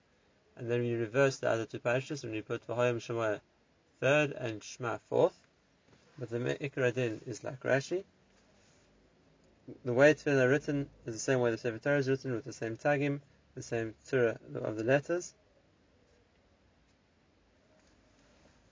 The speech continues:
And the le-, leather has to be the same kind of leather which could be used for a Sefer Torah. There is a special din about tefillin. If there's the thickness of the animal skin is divided into two,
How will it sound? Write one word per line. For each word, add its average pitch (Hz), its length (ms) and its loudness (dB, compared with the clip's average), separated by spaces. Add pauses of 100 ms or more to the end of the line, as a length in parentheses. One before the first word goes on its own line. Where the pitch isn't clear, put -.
(140)
And 117 300 0
the 117 80 -2
le-, 143 420 -2
leather 143 240 4
has 127 120 0
to - 60 -12
be 123 60 -4
the 123 60 -4
same 135 260 -2
kind 135 240 -2
of 131 80 -4
leather 147 180 4
which 127 160 -4
could 123 120 -6
be 123 100 -2
used 123 300 0 (840)
for 123 160 0
a 113 80 2
Sefer 110 300 -2
Torah. 160 400 6 (960)
There 127 100 4
is 123 100 2
a 113 40 -10
special 139 260 0
din 131 140 -2
about 139 160 2
tefillin. 147 400 0 (160)
If 131 200 -10
there's 120 440 -2 (800)
the 113 360 -6 (220)
thickness 135 440 -6
of 131 120 -10
the 117 100 -4
animal 131 300 0
skin 123 320 -4
is 110 80 -6
divided 131 400 -4
into 147 100 -6
two, 156 220 4